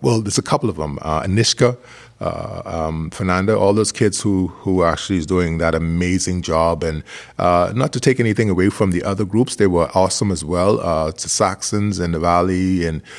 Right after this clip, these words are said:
and everybody else. So, you know, this is a, uh, this is a art, um, podcast, and we talk about everything that's artistic and anything that's Bahamian and anything that's amazing. So until next time,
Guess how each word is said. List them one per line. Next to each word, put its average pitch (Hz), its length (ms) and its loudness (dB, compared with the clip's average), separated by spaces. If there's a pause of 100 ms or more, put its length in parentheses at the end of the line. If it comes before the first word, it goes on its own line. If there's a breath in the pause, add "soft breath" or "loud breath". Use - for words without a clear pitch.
(160 loud breath)
and 90 100 -2
everybody 76 400 0
else. 71 180 -2
So, 87 340 2
you 98 80 0
know, 87 160 0
this 110 200 0
is 107 160 2
a, 92 80 4
uh, 80 600 0
this 101 160 -2
is 104 140 -4
a 87 120 0 (120)
art, - 500 2 (400 loud breath)
um, 76 420 0 (680)
podcast, 73 680 -2
and 80 80 -6
we 87 100 -4
talk 95 240 0
about 85 200 -4
everything 92 420 -2
that's 82 240 -4
artistic - 640 -6
and 78 140 -6
anything 78 320 -6
that's 80 240 -10
Bahamian 73 560 -8 (400 loud breath)
and 76 100 -10
anything 76 320 -6
that's 73 240 -6
amazing. 67 440 -8
So 82 420 -2 (280 loud breath)
until 101 360 2
next 95 300 -2
time, 113 440 0